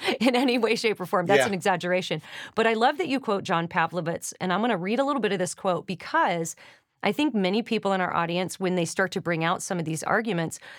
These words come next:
Speaker 1: they're gonna face a very similar type of pushback that Pavlovitz, uh, wrote about. And so,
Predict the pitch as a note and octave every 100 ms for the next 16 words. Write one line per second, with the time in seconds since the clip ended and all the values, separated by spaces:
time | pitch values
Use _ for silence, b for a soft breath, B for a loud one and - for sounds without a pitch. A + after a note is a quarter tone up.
0 | B G3+ B3+ G4+ G4+ - F3 E3+ F#3+ D#3+
1 | E3+ F#3 A3+ - F#3+ F#3 F#3+ E3 E3 E3+
2 | - D#3+ - - - - F3 D#3+ - E3
3 | E3 D#3+ D#3+ - - B B B - F3
4 | D#3 E3+ G#3 A3+ - E2 - B B B
5 | - G3+ - G#3+ G3+